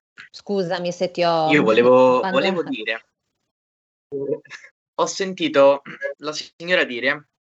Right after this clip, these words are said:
Speaker 2: che, eh, mm, normalizzare, eh, un, cioè,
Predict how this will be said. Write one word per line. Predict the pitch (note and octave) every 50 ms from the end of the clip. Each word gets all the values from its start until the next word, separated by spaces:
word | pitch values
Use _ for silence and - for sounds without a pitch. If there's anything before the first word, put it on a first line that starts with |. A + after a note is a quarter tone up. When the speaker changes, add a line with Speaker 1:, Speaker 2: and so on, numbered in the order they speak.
| _ _ _ _ _ _ _ _ _ - _ _ _ - - - -
Speaker 2:
che, | - - C#3+ C3+ B2+ B2+ B2 B2 B2 A#2+
eh, | A#2 - A#2 A#2 A#2 A#2 A2+ A2 A2+ A2 A2+ A2+ A2 A2 - _ _ _ _ _ _ _ _ _ -
mm, | A#2 A#2+ A#2+ A#2+ A#2+ A#2+ A#2+ A#2+ A#2+ A#2+ A#2+
normalizzare, | A#2+ A#2 A#2+ B2 B2+ C3 C3 B2+ B2+ C3 B2+ - - C#3+ C#3 C#3+ C#3+ C#3 C3+ C3+ C3+ -
eh, | B2 B2 B2 A#2+ A#2+ A#2+ A#2 A#2 A2+ - _ _ _ _ _ _ _ _ _ - B2+
un, | B2+ B2+ B2+ C3 B2+ B2+ B2 B2 B2 -
cioè, | - - B2+ B2 B2 B2 A#2+ - -